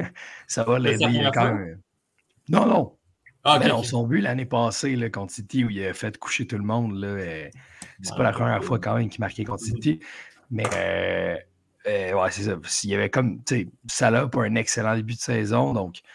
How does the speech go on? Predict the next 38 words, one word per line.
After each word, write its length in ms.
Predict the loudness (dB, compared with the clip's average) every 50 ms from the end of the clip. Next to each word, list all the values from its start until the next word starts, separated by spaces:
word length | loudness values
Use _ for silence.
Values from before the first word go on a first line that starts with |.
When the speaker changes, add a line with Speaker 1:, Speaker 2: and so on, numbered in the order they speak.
| -20 -10
Speaker 1:
avait, 200 | _ -2 0 2 2
avait 300 | 4 4 4 4 4 2
marqué 280 | 2 0 -2 -2 -6
trois 300 | -6 -4 -4 0 0 0 0
buts 240 | 2 2 2 4 4
en 220 | 2 2 0 -2
comme 220 | -2 -4 -6 -6 -4
six 260 | -4 -4 -4 -2 0
minutes 260 | 0 0 0 0 0 0
en 100 | -2 -2
Champions 360 | -4 -6 -6 -4 -4 -6 -6 -6 -4 -4
League 180 | -4 -4 -4
cette 200 | -4 -6 -6 -8
semaine. 440 | -6 -8 -6 -4 -2 -2 0 0 -2 -2 -6 -20 -20 -20 -20 -20 -20 -20 _ _ _ _ 0
Et 280 | 0 0 2 0 0 0
là, 420 | 0 0 0 0 0 0 -2 0
enchaîne 640 | 2 4 4 4 4 2 -2 -2 0 -2 0 0 -2
avec 260 | -2 -2 -4 -4 -2
un 160 | -2 -2 -2 0
match, 400 | 0 0 0 0 -2 -4 -4 -4
euh, 160 | -4 -4 -2
avec 280 | -2 -2 -2 -2 -4 -4
un, 180 | -4 -4 -2 -2
un 160 | 0 0 0 0
but, 280 | 0 0 -2 -2 -2 _ _ _ _
euh, 140 | -4 -4 -4
contre, 340 | -4 -4 -6 -6 -6 -6 -6
euh, 180 | -6 -4 -6 -4
contre 220 | -4 -6 -6 -6
City. 240 | -10 -8 0 0 2
Donc, 280 | 2 2 -2 -2 -4 -4
euh, 420 | -4 -2 -2 -2 -2 -2 -2 -2
bon 160 | 0 2 2
résultat 440 | 4 4 2 2 0 -2 -2 -2 -2
du 60 | -4
côté 180 | -4 -6 -6 -4
de 40 | -2
Liverpool, 500 | 0 0 0 -2 -4 _ -4 -4 -4 -4